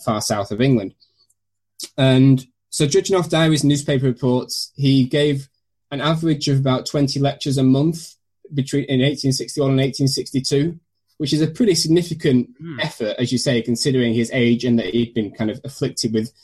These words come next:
Speaker 1: quite a lot of health issues in the, the years immediately before the war. And he went to not only places where he knew anti-slavery sentiment was strong, like Bristol and, uh, Glasgow and those sorts of places,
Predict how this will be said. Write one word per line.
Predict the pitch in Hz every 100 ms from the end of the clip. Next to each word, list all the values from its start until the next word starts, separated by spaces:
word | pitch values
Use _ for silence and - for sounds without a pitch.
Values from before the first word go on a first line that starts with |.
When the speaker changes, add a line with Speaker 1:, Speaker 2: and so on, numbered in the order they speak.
| _ _
Speaker 1:
quite | 139 120
a |
lot | 120 110
of | -
health | 123 113 -
issues | 135 - 107 101 107 - _ _ -
in | 113 107
the, | 107 107 123
the | 120
years | 117 117 110
immediately | 110 113 113 113
before | 107 - 147 131
the |
war. | 101 95 95 131 _ _ _ _ _
And | 143
he | 147
went | 180 -
to | 151
not | 170 160
only | 165 165 160
places | 160 143 143 135
where | 135 127 123 -
he | 143 127
knew | 135 147
anti-slavery | 135 139 139 - 135 131
sentiment | 127 135 135 131 135
was | 135
strong, | - 131 139 165
like | 139 113 120
Bristol | 120 - 117 110 110
and, | 107 104 110 - _ _ _ -
uh, | 110 107
Glasgow | 120 123 - 123 131
and | 123 117
those | 123
sorts | 123 -
of | -
places, | 151 - 139 139